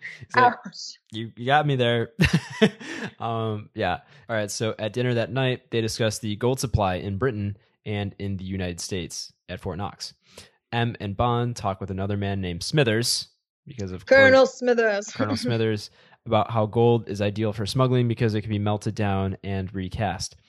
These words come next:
Speaker 1: Smithers
Speaker 2: Virtually non-trackable.
Speaker 1: Right. Smithers explains that Goldfinger is a legitimate bullion dealer and it allows him to operate modest metallurgical installations.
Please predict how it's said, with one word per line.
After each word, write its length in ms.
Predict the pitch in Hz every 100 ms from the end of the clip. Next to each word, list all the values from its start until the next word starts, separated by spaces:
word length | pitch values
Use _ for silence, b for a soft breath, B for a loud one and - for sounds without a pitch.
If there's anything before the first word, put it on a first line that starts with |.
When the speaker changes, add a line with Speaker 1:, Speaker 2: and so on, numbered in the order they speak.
| _ -
Speaker 1:
Smithers 440 | - 117 233 262
Speaker 2:
Virtually 320 | 262 311 311
non-trackable. 1040 | 269 233 233 247 240 226 214 - - - - _ -
Speaker 1:
Right. 220 | 98 78 _ -
Smithers 360 | - 120 117 110
explains 600 | - 117 107 107 101 -
that 260 | 101 92
Goldfinger 420 | 113 107 110 104
is 200 | 76 101
a 100 | 104
legitimate 540 | 98 98 117 113 113 -
bullion 280 | 113 113 107
dealer 440 | 107 104 110 123 b b -
and 120 | 107
it 40 |
allows 340 | 113 113 117 123
him 140 | 120 120
to 120 | -
operate 560 | 101 101 107 104 101 - _
modest 500 | 104 95 95 104 101
metallurgical 640 | 104 101 98 98 98 95 92
installations. 840 | 95 95 90 82 - 95 127 -